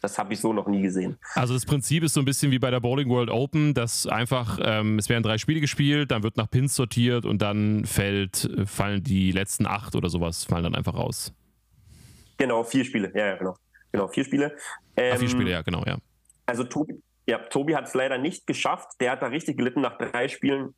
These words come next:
Speaker 1: Sorry, Tobi, wenn ich das jetzt sage, aber da sieht man mal, dass auch die Besten in Deutschland bei sowas auch leiden können. Tobi war nach drei Spielen, äh, recht deutlich drinne im Cut und spielt im letzten hundertsechsundzwanzig. Also,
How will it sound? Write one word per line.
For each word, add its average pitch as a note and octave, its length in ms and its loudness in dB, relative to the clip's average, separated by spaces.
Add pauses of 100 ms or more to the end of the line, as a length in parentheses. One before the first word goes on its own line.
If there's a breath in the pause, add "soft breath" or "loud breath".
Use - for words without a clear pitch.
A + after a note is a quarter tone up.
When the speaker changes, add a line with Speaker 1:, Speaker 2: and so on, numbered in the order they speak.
Speaker 1:
Sorry, A#2 260 -2
Tobi, A2 220 -2
wenn A2 80 -2
ich A2 60 -6
das G#2 100 -4
jetzt G2+ 140 -2
sage, A#2 360 0 (240 loud breath)
aber G#2+ 220 -2
da G#2 100 -2
sieht A#2+ 160 -4
man A#2+ 140 0
mal, A2+ 420 -2
dass G#2+ 140 -4
auch A2 100 -4
die A#2 100 0
Besten - 300 -2
in A2 100 2
Deutschland A2+ 840 -4
bei A2+ 140 0
sowas A2+ 380 -2
auch - 120 -4
leiden A2+ 300 0
können. A#2 240 -2 (420 loud breath)
Tobi D#3 240 0
war D3 80 2
nach C#3+ 180 -2
drei C3 240 -2
Spielen, D#3 520 -2
äh, B2 160 0
recht B2 300 -4 (260)
deutlich B2+ 440 -2
drinne C#3 260 2
im - 220 0
Cut - 340 -2
und B2 160 0
spielt D3 240 0
im C3+ 100 0
letzten C3 520 0
hundertsechsundzwanzig. G#2+ 1200 -2 (140)
Also, A2+ 340 2